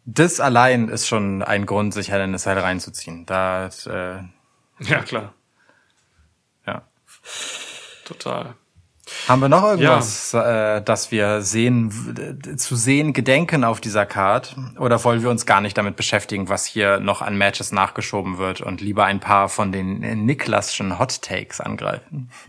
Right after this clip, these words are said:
Speaker 2: Ich weiß gar nicht, ob ich diese Hot Takes noch angreifen will.
Speaker 1: Ah, okay.
Speaker 2: Weil wir haben jetzt so ein positives Ende gerade mit diesem, äh,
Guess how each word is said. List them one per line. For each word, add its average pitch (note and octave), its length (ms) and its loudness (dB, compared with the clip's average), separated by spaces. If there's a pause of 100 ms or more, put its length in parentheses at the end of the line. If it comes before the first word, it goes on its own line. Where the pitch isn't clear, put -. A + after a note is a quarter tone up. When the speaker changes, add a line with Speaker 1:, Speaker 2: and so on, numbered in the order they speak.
(100)
Speaker 2:
Ich - 140 -6
weiß F3+ 160 0
gar F3 140 0
nicht, F3+ 140 -2
ob E3 80 -2
ich D#3+ 80 -6
diese - 220 -2
Hot - 120 -10
Takes D3+ 280 -4
noch C#3 140 -8
angreifen G#2 560 -6
will. G2+ 300 -8 (280)
Speaker 1:
Ah, A#3 120 -4
okay. B3 160 -6 (120)
Speaker 2:
Weil A2 180 -4
wir B2 100 4
haben D#3+ 120 0
jetzt F3 140 -4
so D3+ 80 -4
ein D3 120 -4
positives E3 840 -4 (160)
Ende A#2+ 240 -4
gerade G#2+ 280 -6
mit A2 180 -12
diesem, A2 220 -10
äh, A2 280 -12